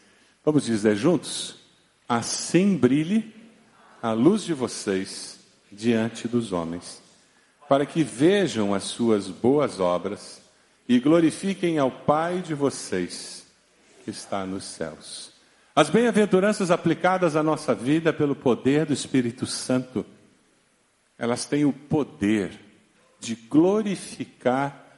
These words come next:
ao nosso Deus, de brilhar nessa sociedade sem parâmetros, sem referenciais.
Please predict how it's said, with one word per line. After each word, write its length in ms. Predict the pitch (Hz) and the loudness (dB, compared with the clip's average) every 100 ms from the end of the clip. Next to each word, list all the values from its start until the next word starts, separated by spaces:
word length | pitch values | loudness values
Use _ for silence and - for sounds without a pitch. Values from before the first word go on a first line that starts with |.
| _ | _
ao 160 | - 127 | -6 -4
nosso 800 | 117 98 117 147 - - - 190 | -4 -4 -4 -4 -8 -12 -6 -6
Deus, 840 | - 98 98 101 - - - - - _ _ _ _ _ _ _ | -4 0 2 0 -4 -10 -10 -12 -18 _ _ _ _ _ _ _
de 160 | 233 180 | 0 2
brilhar 1080 | 185 233 220 160 147 170 180 143 - - - _ - | 4 4 4 4 4 4 2 -2 -8 -20 -20 _ 0
nessa 320 | 165 202 233 | 2 2 2
sociedade 840 | 196 233 214 196 151 175 220 202 214 | 0 0 2 0 2 2 0 -2 -4
sem 240 | - 202 | -2 -2
parâmetros, 760 | 196 165 147 196 226 220 214 - | 2 4 6 4 4 0 -2 -4
sem 180 | 214 175 | -2 2
referenciais. 1300 | 208 208 196 185 - 180 135 101 92 - - - | 2 2 -2 -2 -4 0 0 0 -4 -10 -16 -18